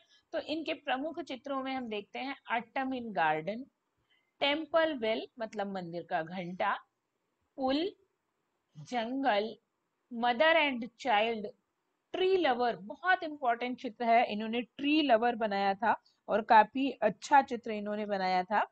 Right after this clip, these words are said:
और इसकी बड़ी प्रशंसा हुई थी tree lover की। ठीक है,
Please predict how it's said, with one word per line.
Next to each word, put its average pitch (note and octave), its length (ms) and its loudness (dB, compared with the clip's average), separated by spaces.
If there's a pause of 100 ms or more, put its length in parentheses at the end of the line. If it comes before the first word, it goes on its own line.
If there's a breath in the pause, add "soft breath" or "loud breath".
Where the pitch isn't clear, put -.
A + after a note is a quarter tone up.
(540)
और F3+ 380 -2 (380)
इसकी E4+ 340 0
बड़ी D4+ 280 4
प्रशंसा D4 560 0
हुई A3 280 -6
थी A3+ 180 -10
tree B3+ 260 -4
lover D3 320 -2
की। - 240 -20
ठीक C4 180 -10
है, A#4 100 0